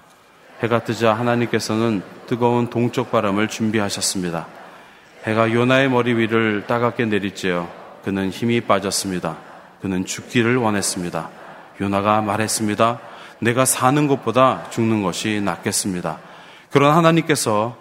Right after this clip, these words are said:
요나에게 말씀하셨습니다. "내가 그 넝쿨 때문에 화내는 것이 옳으냐?" 그가 말했습니다. "그렇습니다. 화가 나서 죽을 지경입니다." 그러나 여호와께서 말씀하셨습니다.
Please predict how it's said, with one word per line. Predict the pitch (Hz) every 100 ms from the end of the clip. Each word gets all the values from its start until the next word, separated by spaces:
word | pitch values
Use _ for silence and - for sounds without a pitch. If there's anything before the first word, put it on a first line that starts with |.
| -
요나에게 | 110 110 107 117 110
말씀하셨습니다. | 107 117 131 127 117 113 113 104 92 78 - - - - - _
"내가 | 107 113
그 | 120
넝쿨 | 123 117 120 139
때문에 | 135 131 110 107 104 104
화내는 | - 113 113 110 104
것이 | 95 - -
옳으냐?" | 95 104 98 101 170 - - - - _
그가 | - 98 104
말했습니다. | 101 98 - 92 87 85 78 - _ -
"그렇습니다. | 139 127 139 123 92 - - - -
화가 | 120 127
나서 | 123 110 123
죽을 | - 143 156
지경입니다." | 156 147 123 104 87 80 76 - - - - - _ -
그러나 | 107 107 104 107
여호와께서 | 104 101 101 104 98 117 120 120
말씀하셨습니다. | 101 95 - 95 95 92 98 90 85 78